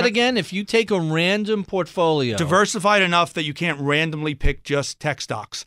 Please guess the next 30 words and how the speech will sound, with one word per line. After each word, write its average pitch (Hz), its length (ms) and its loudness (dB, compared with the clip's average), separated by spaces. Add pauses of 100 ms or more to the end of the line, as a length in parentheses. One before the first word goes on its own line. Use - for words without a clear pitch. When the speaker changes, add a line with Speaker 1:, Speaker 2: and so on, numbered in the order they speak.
Speaker 2:
Mm-hmm. 135 340 -2 (220)
Speaker 1:
Um, 151 280 0 (140)
if 135 100 -8
you 180 80 -6
take 202 160 -2
a 190 60 -4
random 175 520 0
portfolio, 135 680 -2 (260)
it 202 140 -10
starts 262 280 2
to 233 60 -4
look 202 140 -4
a 202 40 -4
lot 202 360 -4
like 185 200 -2
an 170 80 -6
equal 151 280 -4
weighted 110 240 -6
portfolio. 113 480 -8 (160)
Speaker 2:
Right. 110 360 -2 (1200)
Speaker 1:
Both 226 300 2
of 196 100 -2
those, 123 480 -2 (240)
random 214 420 0
or 185 120 2
equal 147 300 -4
weight, 113 260 -6 (340)
will 185 160 2
on 226 160 4
average 127 640 -2